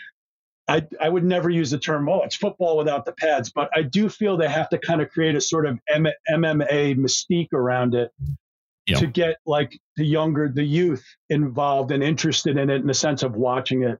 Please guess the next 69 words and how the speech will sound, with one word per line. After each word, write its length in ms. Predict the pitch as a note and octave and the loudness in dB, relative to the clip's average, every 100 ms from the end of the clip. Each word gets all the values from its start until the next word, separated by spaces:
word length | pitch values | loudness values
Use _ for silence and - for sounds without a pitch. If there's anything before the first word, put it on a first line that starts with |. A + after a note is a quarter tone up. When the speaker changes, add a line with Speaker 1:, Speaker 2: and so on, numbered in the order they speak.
| - | -2
Speaker 1:
But 220 | C3+ A#2+ - | -2 -2 -2
that's, 200 | D3 D3 | 0 2
Speaker 2:
Yeah, 40 | B2+ - _ _ | 0 -2 _ _
for 60 | B2 | 0
sure. 80 | A2 | 4
Speaker 1:
that's 120 | A2 | 4
neither 240 | D3 B2+ A#2+ | 2 2 0
here 120 | C3 | 0
nor 100 | C3 | 0
there. 160 | B2 B2+ | 0 0
It's 120 | C#3 | 0
a 80 | C3 | 0
marketing 560 | B2+ B2 A#2 C3 B2 | 2 0 0 0 0
debate 400 | A#2 A2 A#2+ A#2+ - | 0 0 0 -2 0
Speaker 2:
<laughs> 40 | |
That's, 180 | B2+ B2 | 0 2
Speaker 1:
we 100 | A#2 | 0
could 120 | A2+ | 0
have 120 | A#2+ | 2
Speaker 2:
that's 100 | A#2+ | 2
Speaker 1:
another 200 | - A#2 - - | 2 2 0 -4
Speaker 2:
<laughs> 120 | - | 0
Speaker 1:
time. 300 | - - - - - - | 0 0 -2 -4 -6 0
Speaker 2:
we 100 | B2 | 2
can 120 | C3 | 4
have 120 | A2+ | 4
that 120 | A2 G#2+ | 4 4
on 80 | |
a 60 | G2+ | 4
different 240 | G#2+ G#2+ | 2 2
episode. 380 | G#2 C3 G#2+ A2 C#3+ - | 2 2 2 2 0 0
<laughs> 80 | C3+ | 4
Speaker 1:
Yeah, 380 | C3 D3+ B2 - _ - - | 4 4 0 -4 _ -16 -2
definitely. 460 | C3+ B2 B2 A#2 - - - - D#3+ - - - | -2 0 0 0 -2 -8 -8 0 -2 -2 -14 -4
Speaker 2:
Yeah. 140 | - - | -2 0
Speaker 1:
So 140 | F3 | 0
that's, 240 | G3 D#3+ - | 2 2 2
Speaker 2:
So 80 | |
Speaker 1:
that 140 | F#3+ G3+ | 0 0
Speaker 2:
I 20 | |
Speaker 1:
brought 220 | G3+ A#3 A3 | 0 0 -2
us 140 | - | 0
here, 280 | G3 G#3 A#3 | 0 2 2
and 140 | G#3+ | 2
that's, 220 | F#3+ F#3 | 0 -2
you 240 | F#3 F3+ F#3 | -2 0 0
know, 100 | E3 | 0
that's 240 | F3 F3 | 0 0
where 160 | F#3+ F#3+ | 0 2
we're 140 | D3+ | 2
at. 200 | C#3+ F3 | 2 2
We 120 | F3+ D#3+ | 0 0
have, 160 | D#3 D3+ | 0 0
we 160 | D3+ | 0
released 400 | C#3+ D3 D#3+ E3+ | 2 2 0 0
our 100 | E3 | -2
schedule. 640 | - E3 D3 D#3 F#3+ F#3+ - - - - | -2 0 0 2 0 -2 -8 -20 -18 -4
Uh, 120 | C3+ | 0
I 100 | C3+ | 0
think 160 | B2+ D3 | 0 -2
June 220 | D#3+ D3 | 0 0
seventeenth 520 | - D3 C#3 D#3+ D3 | 0 0 0 -2 0
is 140 | D3 C#3+ | 0 0
our 100 | C#3 | -2
first 300 | C#3+ C#3+ - | 0 -2 0
game, 200 | D3+ D3 | 0 2
which 180 | D3 D#3+ | 0 0
I 100 | D3+ | 0
will 320 | D#3 D#3+ F3 | 2 2 0